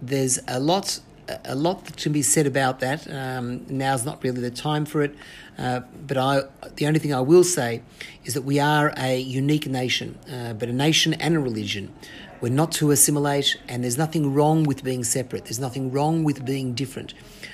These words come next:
Uh, in fact, maybe our success is only when we are different. We saw what happened when there was the emancipation and the Enlightenment, and suddenly we went from the, the shtetls and the ghettos,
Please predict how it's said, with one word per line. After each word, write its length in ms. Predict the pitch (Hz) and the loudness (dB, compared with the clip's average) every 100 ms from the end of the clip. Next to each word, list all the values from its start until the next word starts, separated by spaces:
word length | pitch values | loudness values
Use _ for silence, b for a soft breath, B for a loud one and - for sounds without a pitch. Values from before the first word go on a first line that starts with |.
| B - | B -6
Uh, 200 | 120 - - | -4 -4 -6
in 60 | |
fact, 420 | 110 135 131 - - B B B | -2 -2 -2 -6 -10 B B B
maybe 400 | 131 127 127 131 | 0 2 2 0
our 120 | 120 | 0
success 560 | - - - 208 214 143 | -2 -2 2 4 4 0
is 60 | |
only 200 | 143 139 | 0 0
when 260 | 135 135 135 | 0 0 2
we 200 | 131 135 | 2 0
are 280 | 135 165 160 | 0 2 4
different. 400 | 120 113 - 117 | 2 -4 -10 -8
We 80 | 113 | -4
saw 140 | - | -2
what 140 | 131 | -2
happened 300 | 110 147 147 | -2 -2 -2
when 100 | 135 | -2
there 80 | 131 | -2
was 120 | 127 | -2
the 60 | 127 | -2
emancipation 800 | 131 139 131 - - 160 151 160 | -2 -2 -2 -4 -2 0 0 0
and 100 | 147 | 0
the 60 | 143 | 0
Enlightenment, 640 | 143 143 151 147 147 139 | 0 0 0 -2 -2 -2
and 100 | 139 | -4
suddenly 300 | 151 143 135 | -2 -2 -2
we 100 | 135 | -2
went 240 | 139 147 | 0 -2
from 200 | - 131 | -2 -4
the, 180 | 127 131 B B - | -4 -6 B B -2
the 80 | |
shtetls 720 | - - 170 170 151 147 123 | 0 4 4 4 0 0 -2
and 100 | 131 | -4
the 60 | 123 | 0
ghettos, 540 | 160 185 151 139 135 | 2 2 2 2 0